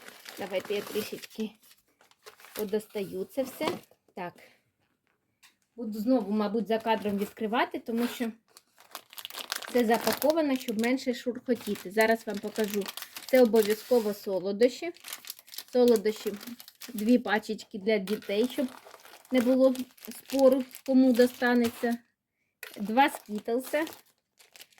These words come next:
Це ти моїх діток дуже балуєш, Альфія. Велике тобі дякую.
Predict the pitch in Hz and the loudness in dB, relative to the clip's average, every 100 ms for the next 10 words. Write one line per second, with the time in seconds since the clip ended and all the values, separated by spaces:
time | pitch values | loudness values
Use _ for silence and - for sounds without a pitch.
0 | _ _ - 320 - 277 254 233 302 254 | _ _ -2 -2 2 6 6 6 4 4
1 | 233 254 277 - 214 233 262 214 190 175 | 2 2 0 0 0 4 4 4 4 2
2 | 175 208 190 - 190 180 190 214 226 214 | -2 -6 -8 -6 -6 -4 0 0 0 -4
3 | 202 190 180 226 339 320 294 | -4 -6 -2 0 0 -2 -4